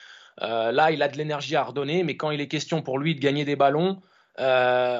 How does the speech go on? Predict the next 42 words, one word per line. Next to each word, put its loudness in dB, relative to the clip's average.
on, 0
on 0
voit, 4
hein, 4
à 0
quel -4
point -2
Kyle 0
Lowry, 0
il -2
a 0
été -6
précieux, -2
il 0
a 2
été -4
dans 2
le -6
combat 4
sur -4
les -6
situations -4
de -6
mismatch -2
quand -4
il -4
était -4
dos -2
au -4
panier, 2
en 2
défense 0
face 0
à 4
Brown 2
ou 0
à 0
Tatum, -2
par 0
exemple. -2
Harden, 2
c'est, -6